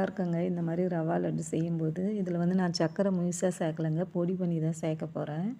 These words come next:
அரை கிலோ ரவைக்கு நான் வந்து முந்நூறுலேருந்து முந்நூத்தி ஐம்பது கிராம் சர்க்கரை எடுக்க போறேங்க. அந்த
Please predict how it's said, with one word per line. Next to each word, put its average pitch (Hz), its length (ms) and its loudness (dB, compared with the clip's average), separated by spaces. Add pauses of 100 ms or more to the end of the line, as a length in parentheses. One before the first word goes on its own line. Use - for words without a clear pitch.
(2250)
அரை 180 220 4
கிலோ 180 140 4 (120)
ரவைக்கு 196 420 4 (180)
நான் 175 200 4
வந்து 180 180 2 (160)
முந்நூறுலேருந்து 190 680 4
முந்நூத்தி 185 380 0
ஐம்பது 170 260 0
கிராம் 165 280 0
சர்க்கரை 170 380 -2
எடுக்க 170 180 -2 (100)
போறேங்க. 156 300 0 (2750)
அந்த 190 140 6